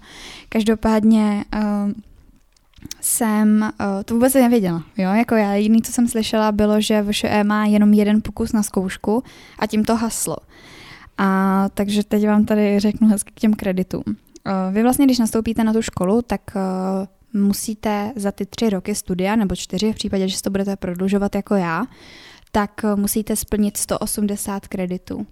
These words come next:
Sto osmdesát kreditů a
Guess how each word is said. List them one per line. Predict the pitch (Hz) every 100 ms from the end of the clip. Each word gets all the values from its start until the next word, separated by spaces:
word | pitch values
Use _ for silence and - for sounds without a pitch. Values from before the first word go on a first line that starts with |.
| - - - _ _ - - - -
Sto | - 233
osmdesát | 233 226 226 220 -
kreditů | 214 214 247 269 269 262 -
a | 208 202 202 196 196 196